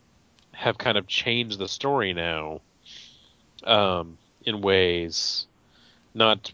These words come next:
making it like ancient Rome necessarily, but what it said about how people look at food, how they consume food, and why they consume food, not just for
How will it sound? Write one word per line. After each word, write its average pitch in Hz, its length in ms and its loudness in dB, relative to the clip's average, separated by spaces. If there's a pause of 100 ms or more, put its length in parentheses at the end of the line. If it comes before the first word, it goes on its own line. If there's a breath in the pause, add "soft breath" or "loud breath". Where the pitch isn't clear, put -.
making 113 460 -4
it 101 120 -4 (200)
like 104 200 -4
ancient 101 380 -8
Rome 120 320 0
necessarily, 85 760 -6
but 90 220 2 (800 loud breath)
what 107 220 2
it 104 80 0 (240)
said 127 340 2
about 101 300 2
how 98 220 -2
people 95 460 -8
look 101 160 -4
at 92 120 -6
food, 87 600 -4
how 101 140 -4
they 95 140 -2
consume 165 480 -2
food, 90 220 -2
and 92 80 -8
why 107 180 4
they 104 100 2
consume 82 400 -8
food, 85 180 -10
not 85 120 -10
just - 240 -8
for 78 280 -8